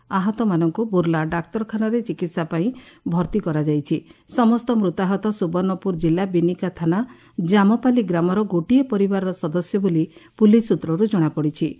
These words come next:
ମୃତାହତ ବ୍ୟକ୍ତିମାନେ ବରଗଡ଼ ଜିଲ୍ଲା ଖଇରପାଲି ଗାଁକୁ ଏକ ବିବାହ ଉତ୍ସବରେ ଯୋଗ ଦେଇ ଫେରୁଥିବା ସମୟରେ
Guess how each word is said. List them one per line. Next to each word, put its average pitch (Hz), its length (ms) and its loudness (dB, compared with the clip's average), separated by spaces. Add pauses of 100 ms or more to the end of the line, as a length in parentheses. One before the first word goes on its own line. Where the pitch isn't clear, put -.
(280)
ମୃତାହତ 285 460 4
ବ୍ୟକ୍ତିମାନେ 247 560 4
ବରଗଡ଼ 208 420 2
ଜିଲ୍ଲା 226 260 0
ଖଇରପାଲି 208 600 0
ଗାଁକୁ 175 360 -4
ଏକ 214 160 -2
ବିବାହ 170 380 -2
ଉତ୍ସବରେ 190 480 -2
ଯୋଗ 165 280 -2
ଦେଇ 196 160 2
ଫେରୁଥିବା 175 480 -4
ସମୟରେ 175 500 0